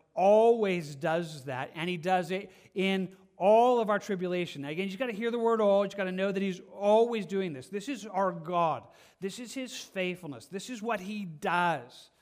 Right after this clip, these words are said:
And he does it, he says, in the midst of all of our tribulation. Last week we talked about tribulation. That is the idea of being squeezed or oppressed, but it can come from any aspect. It can be physical oppression, mental, social, economic,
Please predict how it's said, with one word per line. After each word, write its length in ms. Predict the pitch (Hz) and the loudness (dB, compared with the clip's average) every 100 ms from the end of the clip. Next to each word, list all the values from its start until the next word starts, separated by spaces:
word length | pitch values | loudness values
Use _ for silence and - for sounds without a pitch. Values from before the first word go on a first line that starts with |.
| _ _ _ _ _ _ _ | _ _ _ _ _ _ _
And 100 | 165 | -8
he 60 | 208 | -8
does 400 | 180 254 294 262 | -4 -2 0 0
it, 100 | 190 | -4
he 140 | 151 | -6
says, 400 | 170 180 165 170 | -4 0 0 0
in 60 | 175 | -2
the 60 | 180 | -2
midst 260 | 180 - | -4 -4
of 100 | 180 | -6
all 320 | - 160 175 | -2 0 2
of 80 | 175 | 0
our 100 | 165 | -2
tribulation. 760 | 160 185 170 165 175 180 - 110 _ _ _ _ | -4 -4 -4 -2 -4 -4 -8 -14 _ _ _ _
Last 240 | 151 165 165 | -4 -4 -4
week 100 | 151 | -10
we 80 | |
talked 280 | 151 175 180 | -2 -2 -2
about 180 | 160 156 | -6 -8
tribulation. 560 | 190 160 156 185 185 151 | -6 -4 -4 -4 -6 -8
That 100 | 151 | -4
is 200 | 196 190 | -6 -4
the 140 | 196 | -6
idea 220 | 170 170 | -4 -4
of 100 | 156 | -4
being 180 | 151 143 | -6 -10
squeezed 600 | - - 185 180 165 143 | -14 -10 -8 -6 -8 -8
or 140 | 143 | -10
oppressed, 640 | 135 - 165 135 120 - - _ - _ - | -10 -6 -4 -4 -6 -16 -20 _ -20 _ -6
but 100 | 220 | -4
it 80 | |
can 160 | 226 226 | -4 -8
come 240 | - 202 | -6 -6
from 160 | 190 185 180 | -4 -6 -4
any 240 | 175 170 | -2 -2
aspect. 560 | 147 147 - - - _ _ _ - | -2 -6 -12 -20 -20 _ _ _ -8
It 100 | 175 | -6
can 140 | 180 | -4
be 80 | 151 | -6
physical 500 | - 190 185 196 202 | -6 -4 -4 -4 -4
oppression, 500 | 202 196 190 233 240 - _ _ _ _ | -4 -4 -6 -8 -14 -20 _ _ _ _
mental, 480 | 143 175 202 214 226 | -6 -4 -2 -6 -8
social, 500 | 220 - 190 190 214 | -8 -6 -6 -4 -6
economic, 720 | 202 180 190 180 190 196 208 | -6 -6 -4 -2 -2 -2 -6